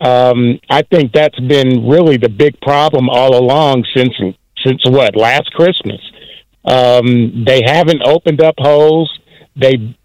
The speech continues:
and that's led to a lot of lethargy, uh, on the offensive line. So, um, I, I would like to see, uh, some changes go down, uh,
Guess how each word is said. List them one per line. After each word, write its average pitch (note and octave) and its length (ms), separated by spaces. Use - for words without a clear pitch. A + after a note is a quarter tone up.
and C3+ 160
that's D#3 240
led C#3+ 480
to - 100
a A#2+ 120
lot C3 260
of D3+ 80
lethargy, A#2+ 680
uh, A#2+ 300
on C#3 200
the C3 120
offensive B2 520
line. A2+ 580
So, A2+ 280
um, A#2 600
I, B2+ 320
I C#3+ 160
would D#3+ 180
like D3 300
to C3 120
see, D3+ 520
uh, A#2 380
some A#2 160
changes C3+ 720
go C3+ 160
down, B2+ 640
uh, A#2 260